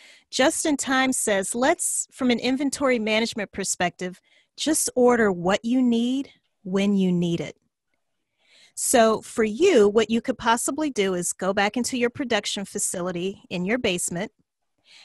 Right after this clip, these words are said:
and you could create some type of, I don't know, it might be even just be a Post-it note, different colored Post-it notes. And you may decide when this particular stash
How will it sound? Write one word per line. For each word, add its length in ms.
and 180
you 80
could 180
create 760
some 300
type 340
of, 360
I 80
don't 120
know, 120
it 100
might 240
be 160
even 180
just 240
be 120
a 60
Post-it 520
note, 340
different 320
colored 360
Post-it 440
notes. 460
And 160
you 100
may 220
decide 540
when 280
this 280
particular 680
stash 680